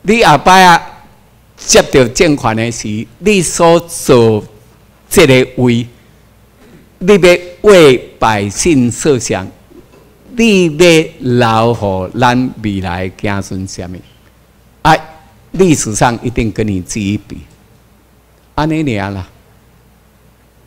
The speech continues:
啊无实在拢共款嘛！大家再见就再见去啊。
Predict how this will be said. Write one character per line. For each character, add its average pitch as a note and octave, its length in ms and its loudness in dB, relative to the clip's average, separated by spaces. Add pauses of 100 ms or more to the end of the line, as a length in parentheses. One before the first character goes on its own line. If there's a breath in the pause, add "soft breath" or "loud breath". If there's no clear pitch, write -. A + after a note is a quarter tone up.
(120)
啊 C3+ 100 -4
无 A2+ 360 -4 (1900)
实 - 240 -10
在 A2 440 -2 (1500)
拢 D3 200 0
共 A2+ 200 -4
款 C#3 220 0
嘛！ G#2+ 220 -2 (240)
大 G#2+ 140 -4
家 A#2+ 340 -2 (260)
再 - 160 0
见 B2+ 240 -4
就 G#2 120 -4
再 B2 200 -2
见 A2+ 280 -4
去 F#2 160 -10
啊。 F2+ 120 -10